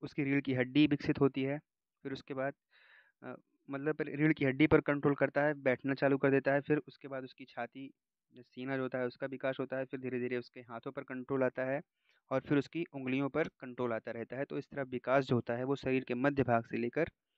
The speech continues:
बाहर की ओर होता है। जैसा कि इस फिगर में दिखाया गया है, देखिए cephalocaudal जो सर से लेकर पैर तक होता है उसे cephalocaudal कहा गया है, head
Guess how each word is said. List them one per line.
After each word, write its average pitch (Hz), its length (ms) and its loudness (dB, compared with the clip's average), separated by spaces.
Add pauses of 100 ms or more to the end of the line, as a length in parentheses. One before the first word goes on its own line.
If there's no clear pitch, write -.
(600)
बाहर 127 380 0
की 120 180 -10
ओर 139 220 -4 (440)
होता 110 280 -6
है। 104 200 -14 (220)
जैसा 143 220 -8
कि 139 100 -8
इस 139 180 -8
फिगर 139 240 4
में 143 120 4
दिखाया 117 260 4
गया 117 160 -2
है, 135 60 0
देखिए 127 300 -2
cephalocaudal 135 840 4 (480)
जो 139 100 -12
सर 156 240 0
से 160 140 0
लेकर 147 260 2
पैर 131 260 -4
तक 139 200 -8
होता 147 200 -4
है 143 60 0
उसे 135 160 -2
cephalocaudal 131 720 8
कहा 120 180 2
गया 117 180 4
है, 131 200 2
head 147 120 8